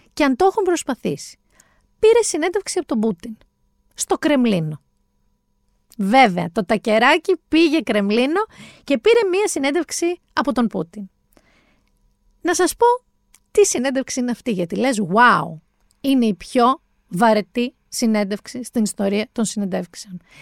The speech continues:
Είναι η πιο πεταμένη ευκαιρία δημοσιογράφου στην ιστορία των ευκαιριών».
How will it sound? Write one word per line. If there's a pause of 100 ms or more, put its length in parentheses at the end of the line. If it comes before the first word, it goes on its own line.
(160)
Είναι
η
πιο
πεταμένη
ευκαιρία
δημοσιογράφου (100)
στην
ιστορία
των
ευκαιριών».